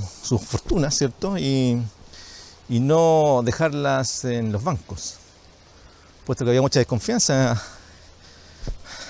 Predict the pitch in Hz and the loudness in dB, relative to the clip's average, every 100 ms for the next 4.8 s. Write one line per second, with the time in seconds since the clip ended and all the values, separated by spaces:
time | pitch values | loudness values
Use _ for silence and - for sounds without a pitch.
0 | - - - 143 123 123 131 123 117 - | -8 -8 -8 0 0 4 4 4 4 6
1 | 131 123 226 135 - 151 156 139 127 - | 6 4 2 2 2 0 2 2 2 0
2 | - - - - - - - 104 110 107 | -12 -20 -20 -20 -16 -14 -6 -2 0 0
3 | 107 110 107 101 87 113 117 160 117 - | 0 0 2 0 -2 0 2 2 -2 -4
4 | 101 - - 135 127 127 135 | -8 -8 -6 -2 -2 0 0